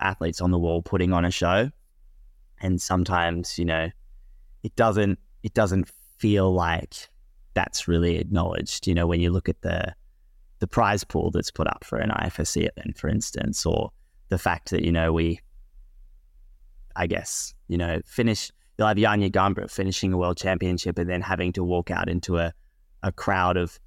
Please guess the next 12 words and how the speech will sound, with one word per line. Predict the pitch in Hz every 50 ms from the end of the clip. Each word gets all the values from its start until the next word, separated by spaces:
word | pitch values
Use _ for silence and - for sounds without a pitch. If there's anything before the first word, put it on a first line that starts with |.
| - - - - - - - - - -
people, | - - 107 98 - - 87 85 85 85 85 -
you | - 90
know, | 87 87 85 92 - - -
swarming | - - - - 101 98 92 87 85 87
her | 90 90 85
and | 85 85 87 85
that | 85 - -
sort | - - -
of | 90 87
thing. | 92 85 82 82
And | 85 -
it's | - - - - -